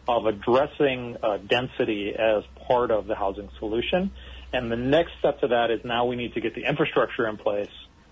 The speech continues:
so that we can actually build forty units on that acre rather than, right now we don't have sufficient, uh, uh, wastewater or water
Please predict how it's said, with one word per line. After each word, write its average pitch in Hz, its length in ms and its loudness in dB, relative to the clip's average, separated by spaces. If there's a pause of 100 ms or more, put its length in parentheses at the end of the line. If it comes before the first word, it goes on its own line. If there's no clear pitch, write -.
(220)
so 131 80 0
that 110 180 4
we 120 140 2
can 120 140 0
actually 123 520 2
build 107 380 2
forty 117 300 2
units 110 400 -6 (100)
on 98 120 -4
that 95 140 -2
acre 95 460 -2 (100)
rather 104 360 4
than, 95 340 -4 (380)
right 110 180 2
now 127 200 4
we 120 100 4
don't 104 120 0
have 113 140 0 (120)
sufficient, 113 540 -2 (160)
uh, 98 380 2 (360)
uh, 98 320 2 (440)
wastewater 120 580 2
or 120 260 2
water 104 420 0